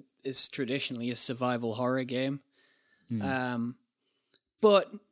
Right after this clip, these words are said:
Speaker 1: I mean, I would argue the remakes of two and three, I mean, not a lot of people liked three.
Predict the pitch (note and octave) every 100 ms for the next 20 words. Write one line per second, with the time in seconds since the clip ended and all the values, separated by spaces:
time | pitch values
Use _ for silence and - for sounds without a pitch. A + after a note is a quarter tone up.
0 | - _ - D#3+ D#3 D3 D3+ D3+ D3 D3+
1 | C#3+ C#3+ C3+ C3+ C#3 D3 C#3+ C3+ - -
2 | - - - _ _ - - - C#3 C3+
3 | B2 - B2+ D3+ E3+ - - - E3 E3+
4 | C#3+ C3 A#2 C#3 A2+ A#2 A#2+ A#2+ - -
5 | - - C#3 A2+ A2+ A2+